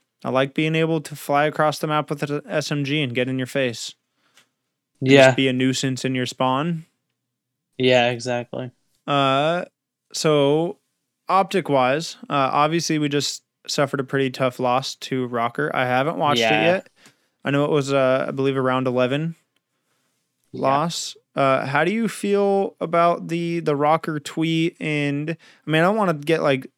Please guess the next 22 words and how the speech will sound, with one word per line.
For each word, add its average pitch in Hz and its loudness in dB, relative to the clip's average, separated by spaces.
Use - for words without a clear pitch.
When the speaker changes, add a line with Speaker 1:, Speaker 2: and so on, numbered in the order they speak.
Speaker 1:
super 156 -2
dramatic 139 -2
and 185 -4
stuff 202 0
on 196 -2
this, 233 -2
Speaker 2:
Yeah. 123 0
Speaker 1:
but 151 4
obviously 151 2
Twitter's 143 0
been 139 -2
insane, 135 -2
uh, 135 4
Speaker 2:
Yeah. 120 8
Speaker 1:
with 117 2
that 127 2
whole 131 0
Rocker 127 2
thing 135 -2
and 123 -6
Scump. 131 -2
And 139 -6